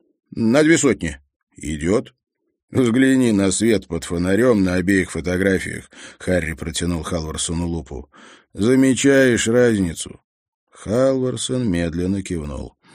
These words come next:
«Снег», — сказал Харри. «На снимке, где он сбоку,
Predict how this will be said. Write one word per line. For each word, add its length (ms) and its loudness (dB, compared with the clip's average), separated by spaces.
«Снег», — 840 -2
сказал 480 -6
Харри. 480 -14
«На 200 2
снимке, 460 2
где 240 2
он 160 2
сбоку, 680 -2